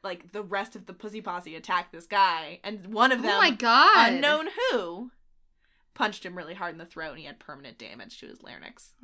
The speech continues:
Speaker 2: I don't know who it was, but it definitely wasn't Toby.
Speaker 1: <laughs> I think it was Leo, frankly.
Speaker 2: Yeah.
Speaker 1: 'Cause to me, like, Leo's the only, it would only make sense that it never came out in public who it was if it was Leo.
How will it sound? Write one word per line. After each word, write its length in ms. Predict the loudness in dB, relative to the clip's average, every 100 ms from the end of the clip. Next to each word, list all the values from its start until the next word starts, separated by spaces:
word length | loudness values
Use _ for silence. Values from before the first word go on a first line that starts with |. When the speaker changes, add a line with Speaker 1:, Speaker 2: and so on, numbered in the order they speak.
| -20 -18
Speaker 2:
I 60 | -14
don't 120 | -12
know 120 | -12
who 80 | -12
it 80 | -10
was, 220 | -12 -14
but 100 | -20
it 60 |
definitely 320 | -16 -16 -14 -16
wasn't 240 | -18 -18
Toby. 340 | -18 -16 -18 -12
Speaker 1:
<laughs> 40 | -10 -4 -6
I 60 |
think 240 | -4 -4 -4
it 80 |
was 120 | -6 -8
Leo, 300 | -12 -12 -12
frankly. 560 | -14 -14 -14 -16 -16 _
Speaker 2:
Yeah. 320 | -16 -12 -10
Speaker 1:
'Cause 220 | -4 -4 -2
to 140 | -8
me, 260 | -6 -6 -2
like, 220 | -2 -4
Leo's 360 | -6 -4 -4
the 120 | -4 -6
only, 180 | -6 -10 -12 -20 -20 -4
it 140 | 0 0
would 140 | 0 -2
only 280 | -2 -2
make 200 | -6 -6
sense 260 | -6 -10 -8
that 120 | -10
it 160 | -10 -12
never 360 | -10 -8 -8
came 200 | -12 -8
out 160 | -6 -8
in 80 | -10
public 300 | -12 -10 -12 -12
who 80 | -14
it 140 | -12
was 540 | -12 -10 -10 -14 -18 _ _ _ _ _ _ _ -10
if 160 | -10 -10
it 80 |
was 140 | -20 -20
Leo. 420 | -20 -20 -18